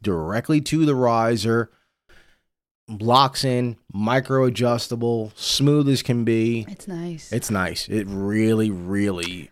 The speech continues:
Speaker 1: you could see just by the way it's built compared to even, like, the other Q A Ds I've shot before.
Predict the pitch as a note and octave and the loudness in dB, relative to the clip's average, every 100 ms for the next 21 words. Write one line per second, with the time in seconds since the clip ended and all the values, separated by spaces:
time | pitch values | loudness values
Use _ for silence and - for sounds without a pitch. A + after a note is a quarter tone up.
0 | _ D3 D3 C#3 G2+ - - D3 C3 A2 | _ 0 4 2 2 -4 0 2 0 0
1 | A#2 - A#2 G#2+ G#2+ G2+ F#2+ F2+ E2 F#2 | -4 -2 -2 0 0 0 -2 -8 -6 -2
2 | G#2+ - - F#2 G2+ G2+ G2+ G2+ A2 G#2+ | -2 -4 -10 -4 -2 -2 -2 -4 -2 -2
3 | F#2+ E2+ G#2 - G2+ C3 - D#3+ D#3 D3+ | -2 -4 -8 -4 0 0 2 2 2 2
4 | E3 D3+ D#3 D3 - D3+ D#3+ E3+ - F#3 | 0 0 0 -2 2 2 2 -6 -2 0
5 | F#3+ G#3 | 0 -2